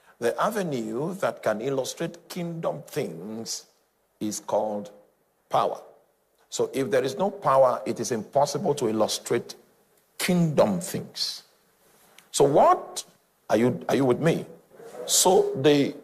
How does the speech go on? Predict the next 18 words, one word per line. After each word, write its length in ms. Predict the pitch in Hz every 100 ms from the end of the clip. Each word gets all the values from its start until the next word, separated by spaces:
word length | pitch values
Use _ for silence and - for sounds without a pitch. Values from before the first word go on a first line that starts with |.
| - _ _ _ -
observation 840 | 151 156 - 190 - 190 - 214
of 100 | 196
the 80 | 139
congregation 720 | 135 139 120 107 127 - - - _ _ _ _ _
concerning 680 | 131 135 - 147 151 151 139
the 100 | 120
service 400 | - 143 139 135
delivery 400 | 117 123 117 123
that 220 | 107 92
Jesus 320 | 127 117 98
brought 600 | - 104 87 76 101 - - _ _ _ _ _ _ _ _ _ _ _
was 320 | - 123 123
that 460 | - 117 117 110 - - _ _ _ _ _ _ _ _ _ _ -
with 260 | 131 147
authority 1000 | 139 - - 196 208 202 - - - - - - _ -
and 300 | 123 131 127
with 260 | 143 -
power, 440 | - 156 - 139